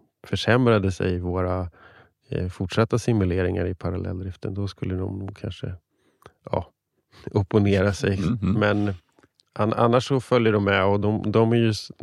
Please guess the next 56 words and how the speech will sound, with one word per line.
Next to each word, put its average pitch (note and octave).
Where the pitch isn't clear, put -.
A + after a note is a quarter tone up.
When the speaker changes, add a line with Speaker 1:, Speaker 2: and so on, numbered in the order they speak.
Speaker 1:
som G#2
jag G2
sa F#2+
tidigare, G2
det F2+
här G2
är G2+
ju G2
ett -
lagkrav F#2
att F#2+
man F#2+
gör F#2+
det F2+
här, -
och F#2+
de F#2+
vill G2
ju F#2
tillse F#2+
att -
vi F#2
följer G2
de F#2+
lagar F#2
och E2+
regler F#2
som F2+
finns. G#2
Speaker 2:
Givetvis. F#2
Eh, G#2
vad, A2
vad -
tror C#3+
ni, F#2+
när, G2+
när G2+
det G2
här, G#2+
vi G2+
är F#2+
klara G2
med A2
det G2
här F#2
och F2
det F2+
är F2
go F2
live, F#2
eh, F#2
stänger A2+
vi G#2+
lådan F#2+
och, E2
och D#2+